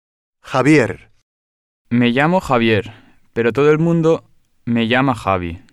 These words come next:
Speaker 2: Soy español y vivo en un piso pequeño en el centro de Barcelona con mi familia y mis dos gatos.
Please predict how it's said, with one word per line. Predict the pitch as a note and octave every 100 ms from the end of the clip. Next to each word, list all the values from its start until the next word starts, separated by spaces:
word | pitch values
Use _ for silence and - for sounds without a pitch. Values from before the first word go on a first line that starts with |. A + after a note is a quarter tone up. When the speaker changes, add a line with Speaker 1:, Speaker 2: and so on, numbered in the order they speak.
| _ _ _ _ _ _
Speaker 2:
Soy | - - C3+ D#3+
español | E3 A2+ A2 A2 F#2 F2+ - - _ _
y | - A#2
vivo | B2 A#2+
en | A#2
un | C3+ D#3
piso | D3+ C3+ A#2+
pequeño | A#2 A2+ D#3 E3+ D3+ - _
en | A#2
el | A#2
centro | A2 B2+ B2+ C3
de |
Barcelona | A#2 A2 G#2+ G#2+ G#2+ F#2+ F#2+ -
con | - G#2 A2
mi |
familia | A2 A2+ B2+ D3+ E3+ F#3+ - _ _ -
y | A2+
mis | A2+ G#2+
dos | A2+ G#2
gatos. | F#2+ F2+ F2 F2+